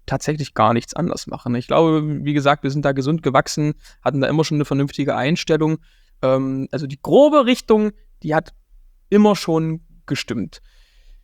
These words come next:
Natürlich haben wir auch auf Produktseite in der Vergangenheit, ähm, äh, auch Fehler gemacht. Wir mussten ja auch viel dazulernen. Also meiner Meinung nach haben wir viel zu spät, ähm, eine, ähm, ja,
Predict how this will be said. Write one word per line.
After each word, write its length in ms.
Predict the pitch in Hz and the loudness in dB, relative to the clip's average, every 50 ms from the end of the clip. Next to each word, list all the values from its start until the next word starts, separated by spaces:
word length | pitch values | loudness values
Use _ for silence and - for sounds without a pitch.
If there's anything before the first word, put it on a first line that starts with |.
| _ _ | _ _
Natürlich 400 | - 131 - 220 254 262 285 - | -6 -2 2 4 6 6 6 4
haben 160 | 226 233 226 208 | 4 4 4 6
wir 120 | 220 202 | 4 4
auch 100 | 185 190 | 4 4
auf 160 | 196 180 - | 2 0 0
Produktseite 480 | - 147 151 196 196 - 180 165 156 151 | -4 -2 -2 -2 0 0 0 0 2 0
in 60 | 147 | 0
der 80 | 143 135 | -2 -2
Vergangenheit, 720 | - 147 131 131 127 135 143 135 127 127 123 120 - - - | 0 0 0 0 0 0 0 0 0 -2 -2 -4 -6 -8 -6
ähm, 400 | 117 120 117 117 117 117 110 - - | -4 -2 -2 -2 -2 -4 -6 -8 -8
äh, 280 | 95 90 - - - 123 120 117 123 120 - | -8 -8 -6 -6 -6 -8 -8 -8 -10 -8 -4
auch 160 | - 120 120 | -4 -4 -4
Fehler 340 | - - 139 143 151 139 127 | -2 -2 2 4 4 4 4
gemacht. 280 | 113 113 104 110 - - | 2 0 -2 -2 -2 -4
Wir 80 | 123 | -4
mussten 220 | 127 127 - - 131 | -4 -4 -4 -4 -4
ja 40 | 117 | -4
auch 80 | 117 | -4
viel 140 | - - 139 | -4 -4 -2
dazulernen. 600 | 127 120 - - 160 151 139 120 110 113 117 120 | -2 -2 -4 -4 -2 0 0 0 0 -2 -2 -4
Also 240 | 92 120 120 123 113 - _ _ _ _ - _ - - _ _ _ _ _ | -4 -2 -2 -4 -4 -6 _ _ _ _ -20 _ -20 -20 _ _ _ _ _
meiner 200 | - 143 151 165 | 0 2 2 4
Meinung 220 | 165 165 160 156 151 | 4 2 2 2 4
nach 200 | 147 147 143 147 | 4 2 2 0
haben 180 | 143 135 135 | -2 -2 0
wir 120 | 135 135 127 | -2 -2 -4
viel 380 | - - - - 180 208 220 | -4 -12 -6 -2 0 0 0
zu 160 | 208 - - | 0 -4 -8
spät, 540 | 175 - - - 160 160 165 165 165 - - - | -8 -8 -4 -2 2 2 2 2 0 -4 -10 -4
ähm, 340 | - 139 139 135 135 135 135 - _ _ _ _ _ _ _ _ | -2 0 0 0 0 -2 -6 -8 _ _ _ _ _ _ _ _
eine, 400 | 131 131 131 131 127 131 123 - _ _ _ _ _ _ _ _ _ _ | 0 0 2 2 0 -2 -2 -4 _ _ _ _ _ _ _ _ _ _
ähm, 400 | - 123 120 120 117 117 117 139 - | -6 -4 -4 -2 -4 -4 -6 -6 -2
ja, 200 | 139 123 120 - | 0 0 0 0